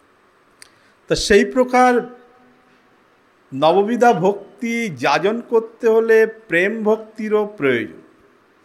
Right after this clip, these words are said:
যেমন ক্ষুধা ব্যতীত ভোজ্য সামগ্রী ভালো লাগে না,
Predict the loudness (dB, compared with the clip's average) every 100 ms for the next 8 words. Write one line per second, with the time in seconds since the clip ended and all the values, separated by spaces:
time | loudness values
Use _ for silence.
0 | _ _ _ _ _ _ _ _ _ _
1 | _ _ _ _ _ _ _ _ _ _
2 | _ _ -20 -4 -2 2 2 2 -2 -10
3 | -18 _ _ _ _ _ _ _ -2 2
4 | 2 4 2 0 -4 2 4 4 2 -4
5 | -20 _ _ -20 -4 0 0 0 -2 0
6 | 0 0 -4 -6 -6 -4 -2 0 -2 -4
7 | -8 -20